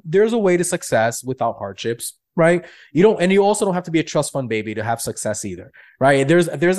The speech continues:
there is a happy medium. Really, all you need to do is you need to work hard. So you can have a good life, right? A, a loving home with two parents and, you know, graduate high school with a four point oh G P A and, you know,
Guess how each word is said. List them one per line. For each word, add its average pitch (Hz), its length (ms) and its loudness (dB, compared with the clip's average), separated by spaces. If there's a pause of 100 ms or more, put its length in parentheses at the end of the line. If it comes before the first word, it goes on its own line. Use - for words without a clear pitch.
there 170 160 2
is 202 100 4
a 190 60 -2
happy 156 220 -2
medium. 117 360 -4 (220)
Really, 208 260 4
all 180 120 4
you 170 40 2
need 165 120 -2
to 147 60 -4
do 160 80 0
is 139 120 -4
you 147 60 -12
need 147 80 -8
to 135 80 -6
work 120 240 -8
hard. - 280 -6 (320)
So 165 120 2
you 208 100 2
can - 80 0
have 202 140 0
a 165 40 -4
good 156 160 -2
life, 123 300 -4
right? 143 180 -6 (220)
A, 135 180 -4
a 131 60 -4
loving 143 320 -2
home 147 460 -4
with 117 160 -8
two 160 180 -4
parents 143 760 -4
and, 127 200 -2 (200)
you 151 120 -2
know, 135 480 2
graduate 147 380 0
high 151 180 -2
school 151 300 -4
with 147 120 -4
a 143 60 -4
four 156 240 -2
point 147 240 -2
oh 143 140 2
G 135 160 -4
P 139 240 0
A 135 360 4 (240)
and, 127 460 -6
you 147 100 -6
know, 123 480 0